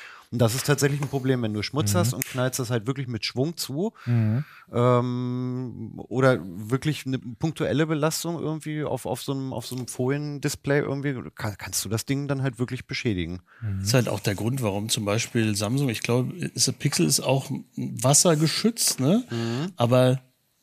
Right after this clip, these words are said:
Speaker 3: nicht Staub.
Speaker 1: Genau.
Speaker 3: <laughs> Das,
Speaker 1: Ja.
Speaker 3: also,
Speaker 2: Ah, okay.
Speaker 3: ähm,
Speaker 2: Mhm.
Speaker 3: ja, dann Staub ist echt der, der Feind, so ein bisschen diese,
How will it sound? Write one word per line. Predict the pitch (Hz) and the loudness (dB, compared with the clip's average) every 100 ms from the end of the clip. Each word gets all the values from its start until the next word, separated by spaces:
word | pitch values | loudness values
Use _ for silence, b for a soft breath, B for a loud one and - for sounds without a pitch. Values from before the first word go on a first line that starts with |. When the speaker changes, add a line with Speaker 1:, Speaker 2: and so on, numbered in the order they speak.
| _ | _
Speaker 3:
nicht | 123 120 165 - | 0 2 4 2
Staub. | - 120 95 - - _ - | 4 4 4 0 -20 _ 2
Speaker 1:
Genau. | 185 143 123 | 6 8 6
Speaker 3:
<laughs> | - | 4
Das, | 127 - | 2 4
Speaker 1:
Ja. | 170 160 | 6 8
Speaker 3:
also, | 170 139 | 8 6
Speaker 2:
Ah, | 117 151 196 147 | 6 6 4 4
okay. | 165 127 123 127 131 | 6 8 8 8 6
Speaker 3:
ähm, | 127 - | 4 4
Speaker 2:
Mhm. | 117 120 120 180 214 - _ _ - | 4 6 6 4 0 -10 _ _ -2
Speaker 3:
ja, | 127 107 101 B B 160 147 _ _ | 0 0 -2 B B -18 -18 _ _
dann | 120 123 135 | -2 -2 -2
Staub | - - 135 | 0 4 4
ist | 160 143 | 4 4
echt | 151 - | 2 4
der, | 135 131 127 - - | 4 4 2 -2 0
der | 123 | 2
Feind, | - 127 107 | 4 4 4
so | 101 | 0
ein | 101 | 4
bisschen | 104 120 | 4 4
diese, | 104 110 117 | 2 2 2